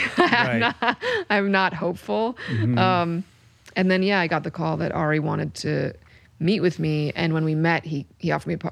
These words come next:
Speaker 1: the part. I thought we were meeting, you know, just as a meeting.
Speaker 2: Wow.
Speaker 1: But, um,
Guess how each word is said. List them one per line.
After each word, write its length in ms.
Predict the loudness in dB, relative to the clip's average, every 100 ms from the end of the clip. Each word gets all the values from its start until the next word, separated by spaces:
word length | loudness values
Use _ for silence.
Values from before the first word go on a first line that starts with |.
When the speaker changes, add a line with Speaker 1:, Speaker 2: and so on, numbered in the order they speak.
| -10
Speaker 1:
the 120 | -8 -6
part. 260 | 0 2
I 80 | 2
thought 200 | 0 0
we 100 | 0
were 80 | 0
meeting, 400 | 0 -2 -4 -8 -4
you 100 | 0
know, 260 | 2 0 -4 -10 -20 -20 -16
just 200 | -6 -4
as 80 | -4
a 40 | 0
meeting. 260 | 2 2
Speaker 2:
Wow. 180 | 2 0 -4 -14 -20 -20 -8
Speaker 1:
But, 260 | -2 -2 0
um, 380 | -2 0 -2